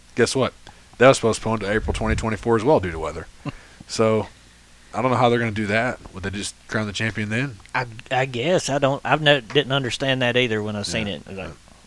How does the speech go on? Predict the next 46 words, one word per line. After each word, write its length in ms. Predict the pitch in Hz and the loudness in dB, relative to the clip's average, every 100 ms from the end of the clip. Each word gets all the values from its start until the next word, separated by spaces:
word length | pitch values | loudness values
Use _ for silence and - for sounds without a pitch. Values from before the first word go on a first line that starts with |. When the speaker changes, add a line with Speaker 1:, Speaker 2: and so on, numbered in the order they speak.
| - | -14
Speaker 2:
what, 180 | 104 110 107 - | -8 -8 -8 -16
what, 200 | 95 110 90 | -10 -10 -6
Speaker 1:
Maybe 140 | 87 | -6
I 40 | 87 | -4
need 60 | |
Speaker 2:
what, 40 | 85 | -6
Speaker 1:
to 40 | |
go 60 | 87 | -4
Speaker 2:
what 60 | 90 | -2
Speaker 1:
back 60 | |
Speaker 2:
are 20 | 92 | 0
Speaker 1:
and 60 | |
Speaker 2:
we 80 | 107 | -2
Speaker 1:
read 40 | 87 | -4
Speaker 2:
doing? 300 | 101 82 98 - | -4 -4 -8 -14
Speaker 1:
that. 160 | 82 82 - - - - - - - - - - | -14 -14 -18 -20 -20 -20 -20 -20 -20 -20 -20 -8
But 60 | 107 | -4
anyways. 440 | 101 80 90 - - - - - - - - | -2 -4 -6 -8 -14 -20 -20 -20 -20 -20 -14
Speaker 2:
Oh, 160 | - 135 | 4 8
I 100 | 135 | 8
forgot 360 | - 123 135 - | 4 2 2 2
to 60 | |
mention 440 | 135 131 - 135 135 - - - | -2 0 0 -4 -4 -8 -14 -12
when 160 | 123 123 | -6 -2
we 120 | 123 | 0
were 80 | 123 | 2
talking 220 | 123 123 | 2 2
about 180 | 123 123 | 0 0
Tri-State 500 | 135 123 - 123 113 | 2 2 2 0 2
earlier, 400 | 113 113 123 120 | 2 2 2 2
Eric 280 | 104 127 110 | 2 0 -2
Gentry 340 | 120 117 117 | -6 -4 -4
was 140 | 110 101 | -4 -2
allowed 440 | 104 110 117 139 - - - - - | 2 2 2 -2 -14 -20 -20 -20 -8
to 300 | 127 120 107 | -4 -2 -2
race 280 | 110 120 - | 0 0 -2
the 80 | - | -6
M 140 | 120 | -4
S 80 | 107 | -4
C, 320 | - 113 107 - - - - - - | -4 -6 -6 -12 -16 -20 -20 -20 -10
M 160 | 123 | -6
S 140 | 127 113 | -4 -4
C 240 | - 120 | -4 -2
S 180 | 113 117 | -2 -2
Harvest 320 | - 127 104 - | 0 0 -2 -4
Cup 200 | 123 | -4